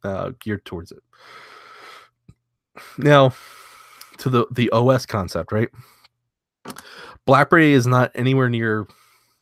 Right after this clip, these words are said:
BlackBerry is getting ready to shut down BlackBerry ten.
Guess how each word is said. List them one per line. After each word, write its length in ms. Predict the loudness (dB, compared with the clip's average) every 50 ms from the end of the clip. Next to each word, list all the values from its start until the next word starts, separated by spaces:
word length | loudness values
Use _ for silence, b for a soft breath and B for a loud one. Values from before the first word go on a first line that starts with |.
| _ _ _ _ _ _ 0
BlackBerry 260 | 2 2 2 2 2
is 80 | 0 0
getting 200 | -2 -4 -4 -2
ready 200 | -2 0 -2 -2
to 160 | -4 -6 -10
shut 240 | -6 -2 -2 -2 0
down 300 | 0 -2 -2 -2 -4 -8 -10
BlackBerry 360 | -10 -10 -10 -10 -12 -14 -14
ten. 200 | -12 -14 -14 -14